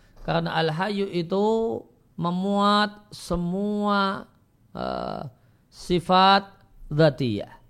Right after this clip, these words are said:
Sedangkan al-qayyum itu memuat semua sifat fi'liyah.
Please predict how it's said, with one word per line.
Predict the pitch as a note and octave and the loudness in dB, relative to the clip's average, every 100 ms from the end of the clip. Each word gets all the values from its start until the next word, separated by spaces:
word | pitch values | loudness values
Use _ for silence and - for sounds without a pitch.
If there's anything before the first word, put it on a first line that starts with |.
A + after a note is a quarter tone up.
| _ _ _ _ _ _ - | _ _ _ _ _ _ -14
Sedangkan | - D#3+ E3+ E3+ | -4 -2 -2 -4
al-qayyum | D#3+ E3 - G#3 G3+ G3 F#3 | -2 -4 0 2 2 0 -4
itu | E3+ | -4
memuat | F#3+ F3+ F3 F#3+ G3+ G3+ | -2 0 0 2 2 0
semua | - E3+ F3+ G3+ G3 | -2 -2 0 0 0
sifat | - F3+ D#3 E3+ F3+ F#3+ G3 - | 0 0 2 2 4 4 2 -2
fi'liyah. | F3+ F3+ C#3+ C#3 A#2+ F#2+ - | -6 -4 -2 -2 -2 -4 -8